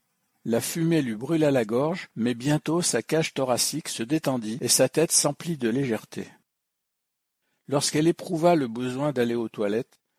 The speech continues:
elle descendit de voiture et se dirigea vers la maison. L'énorme porte principale était maintenue ouverte, et les équipes de restauration entraient et sortaient en courant. Elle arrêta l'un d'eux,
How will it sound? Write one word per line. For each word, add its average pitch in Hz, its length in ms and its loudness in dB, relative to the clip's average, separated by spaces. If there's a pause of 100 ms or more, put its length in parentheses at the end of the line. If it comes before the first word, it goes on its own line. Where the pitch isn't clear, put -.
(200)
elle 120 160 -2
descendit 156 480 4
de 151 80 -2
voiture 131 540 -4
et 120 40 -2
se - 140 -4
dirigea 135 540 -2
vers 120 180 0
la 110 100 2
maison. 95 300 -4 (840)
L'énorme 170 560 4
porte - 380 -4
principale 143 800 -2
était 135 240 -4
maintenue 151 500 -2
ouverte, 120 540 -4 (320)
et 127 100 0
les 139 240 4
équipes 160 280 -2
de 139 80 0
restauration 135 800 -2
entraient 139 560 -2
et 139 60 -4
sortaient 123 540 -4
en 131 140 -8
courant. 98 340 -10 (1000)
Elle 139 160 2
arrêta 170 400 4
l'un 151 140 2
d'eux, 123 200 -4